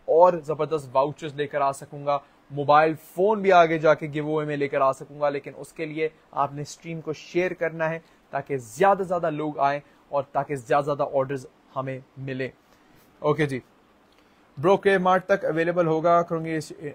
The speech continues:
इंडस्ट्रियल एरिया में। गुलाम हुसैन, बहुत जल्द, बहुत जल्द दोस्त, बहुत जल्द गुलाम हुसैन।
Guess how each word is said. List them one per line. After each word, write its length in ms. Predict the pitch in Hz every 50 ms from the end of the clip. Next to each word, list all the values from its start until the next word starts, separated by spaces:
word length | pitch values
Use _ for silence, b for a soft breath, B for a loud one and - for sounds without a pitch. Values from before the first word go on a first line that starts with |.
| - - - _ _ _ -
इंडस्ट्रियल 380 | 147 147 147 143 - 165 151
एरिया 180 | 147 143 143 143
में। 120 | 139 139
गुलाम 280 | 135 165 180 208 220 202
हुसैन, 280 | 180 156 208 220 196 160
बहुत 220 | 170 190 202 170
जल्द, 320 | 151 185 175 151 131 120 123
बहुत 220 | 156 170 185 185
जल्द 200 | 151 180 175 165
दोस्त, 320 | 143 156 160 170 160 143 131 131
बहुत 300 | 147 151 165 165 151 127
जल्द 180 | 160 156 143
गुलाम 320 | 143 135 143 143 143 143 139
हुसैन। 340 | 143 127 147 143 143 151